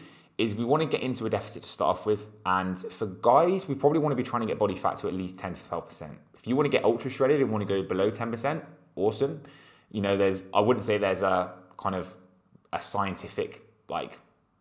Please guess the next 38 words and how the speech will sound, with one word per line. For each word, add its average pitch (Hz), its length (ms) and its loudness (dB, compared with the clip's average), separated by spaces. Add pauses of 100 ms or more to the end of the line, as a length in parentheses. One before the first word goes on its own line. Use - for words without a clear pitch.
benefit 107 460 -2
to - 100 -12
doing 98 280 -2
that, 110 180 -4
to 104 100 -8
building 98 300 -2
muscle. 113 480 -4 (380)
Um, 90 600 4
but 85 160 0
I 87 120 4
have 107 180 -4
to 107 60 -12
say 101 180 -2
the 92 140 -4
leaner 95 180 -4
that 90 80 -8
you 82 140 -8
get, 87 320 0
you 92 100 -8
know, 87 80 -6
the 85 80 -6
longer 92 260 -2
you 90 60 -8
potentially 87 440 -12
you 85 60 -8
can 85 140 -12
be 90 100 -8
in 87 80 -8
a 85 40 -8
gaining 90 260 -6
phase 101 340 -4
without 80 180 -6
having 87 160 -6
to - 60 -16
come 92 140 -8
out 78 100 -2
of 90 80 -4
it. - 140 -6